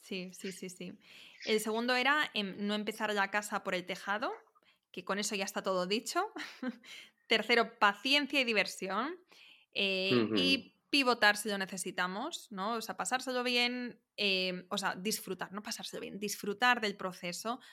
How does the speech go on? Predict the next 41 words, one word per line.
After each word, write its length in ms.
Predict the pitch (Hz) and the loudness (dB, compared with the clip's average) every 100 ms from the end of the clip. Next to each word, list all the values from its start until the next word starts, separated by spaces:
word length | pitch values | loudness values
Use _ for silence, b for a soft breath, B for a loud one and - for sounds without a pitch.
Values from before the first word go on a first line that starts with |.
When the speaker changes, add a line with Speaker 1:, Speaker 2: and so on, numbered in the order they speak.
| B | B
Speaker 1:
as-, 300 | 196 190 - - | -2 -2 -2 0
aun 180 | 202 | 0
sabiendo 600 | 196 185 185 214 226 233 226 | 0 -2 0 0 2 -2 0
que 140 | 190 | 2
va 80 | 180 | 2
a 20 | |
haber 160 | 180 185 | 2 0
momentos 420 | 185 185 180 180 | -2 -2 -4 -6
que 80 | 180 | -8
sean 260 | 185 190 | -6 -2
duros 300 | 226 285 339 | 0 0 0
y 40 | - | -4
que 60 | |
vamos 120 | 190 - | -10 -8
a 40 | |
tener 160 | 262 262 | -10 -8
que 100 | 254 | -2
trabajar 460 | 247 247 262 285 B B B - | 0 2 2 0 B B B -4
lo 80 | 254 | -2
impensable, 680 | 247 262 240 220 208 220 220 | 2 2 2 2 4 2 0
pero, 420 | 214 214 226 240 b b b | 2 4 2 0 b b b
eh, 280 | 196 190 180 | -2 0 0
si 100 | 196 | -2
hacemos 320 | 190 226 240 | -2 -2 -2
lo 80 | 226 | -2
que 80 | 202 | -2
nos 160 | 190 | -2
gusta, 320 | 180 185 202 190 | -4 -4 -4 -6
si 100 | 185 | -8
hacemos 260 | 196 208 | -8 -6
lo 80 | 202 | -4
que 60 | 190 | -4
nos 140 | 190 | -4
apasiona, 560 | 185 185 196 196 214 214 | -4 -4 -2 0 0 -2
también 600 | 175 180 208 202 190 185 | -4 0 2 2 -2 0
vamos 340 | 185 190 185 185 | 0 0 -4 -4
a, 180 | 180 180 _ _ _ | -6 -8 _ _ _
a 220 | 175 170 180 | -8 -8 -6
disfrutar 500 | 185 - 180 190 180 | -8 -8 -2 0 0
este 180 | 180 | -4
proceso. 580 | 180 175 175 180 240 320 | -12 -12 -10 -10 -8 -10